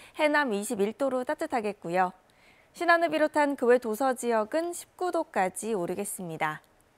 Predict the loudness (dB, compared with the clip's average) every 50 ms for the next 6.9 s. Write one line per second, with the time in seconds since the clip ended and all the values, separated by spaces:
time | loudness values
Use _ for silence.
0 | _ _ _ _ _ _ -20 -20 -20 -20 -20 -8 0 4 4 6 6 6 6 6
1 | 6 6 6 6 6 6 6 4 4 6 4 2 2 2 2 2 2 2 4 4
2 | 4 4 4 2 2 2 2 2 2 2 2 -2 -2 -2 0 2 2 0 0 -4
3 | -6 -6 -6 -4 -4 -4 -4 -4 -4 -4 -4 -6 -6 -4 -2 -2 0 0 -2 -2
4 | -2 -4 -2 2 4 2 2 2 0 -4 -6 -4 -2 -2 -2 -2 -2 -2 -2 -2
5 | 0 0 0 0 -2 -2 -4 -6 -6 -4 -4 -2 -2 -4 -4 -6 -8 -10 -8 -8
6 | -8 -8 -8 -6 -6 -6 -6 -6 -8 -8 -8 -6 0 0 0 0 0